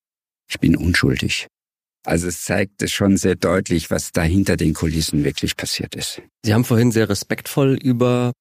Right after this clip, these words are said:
Speaker 2: hohe Politiker gesprochen. Hat dieser Parteitag Ihr Bild von Politik nochmal korrigiert?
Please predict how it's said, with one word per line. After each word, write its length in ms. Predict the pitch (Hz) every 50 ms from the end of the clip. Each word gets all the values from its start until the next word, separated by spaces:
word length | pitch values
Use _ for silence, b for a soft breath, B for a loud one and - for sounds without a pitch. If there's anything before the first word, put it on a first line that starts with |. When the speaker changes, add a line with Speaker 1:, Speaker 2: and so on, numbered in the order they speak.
| _ - 101
Speaker 2:
hohe 400 | 98 95 101 113 120 120 120 120
Politiker 720 | - - 123 107 120 123 - 135 135 - 135 131 131 127
gesprochen. 1040 | 123 - 123 117 - - - - 104 110 127 131 - 143 139 147 156 160 160 165 170 _ _ _ _ _ -
Hat 680 | - - - - 104 113 - _ - - - - - - _ _ -
dieser 180 | - 110 127 135
Parteitag 760 | 127 117 117 117 - - 113 113 117 - - 123 113 107 110 -
Ihr 200 | - - 113 104
Bild 260 | - 110 110 117 -
von 240 | - - 113 110 107
Politik 600 | - - 113 104 110 107 - - - 110 - -
nochmal 360 | 104 98 101 101 101 101 101
korrigiert? 640 | - - 110 104 104 95 104 120 139 156 - -